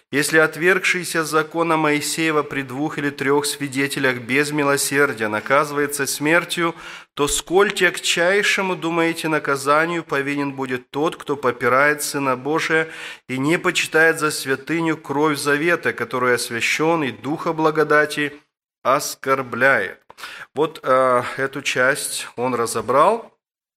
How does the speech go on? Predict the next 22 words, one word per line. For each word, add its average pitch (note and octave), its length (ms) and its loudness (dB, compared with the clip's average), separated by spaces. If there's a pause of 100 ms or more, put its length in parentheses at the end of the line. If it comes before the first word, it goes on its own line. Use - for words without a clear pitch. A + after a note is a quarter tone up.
(960)
И C#3 180 -2
основная D3+ 640 2
мысль, F3+ 560 0
э, A#2+ 220 -4 (1200)
это C3+ 180 0
очень F3 300 2 (180)
тяжелое D#3 540 4
место C3 340 -2
Священного A2 540 -2
Писания. G#2 540 -4 (720)
Особенно D#3 880 2 (160)
двадцать C3+ 460 0
шестой C#3+ 520 -2
стих: D#3 500 -4
«Ибо B2 200 0
если C3+ 320 0
мы, C3 160 0
получивши C3 600 0
познание C3 540 0
истины, C3 320 -4
произвольно B2 540 0
грешим». A#2 680 0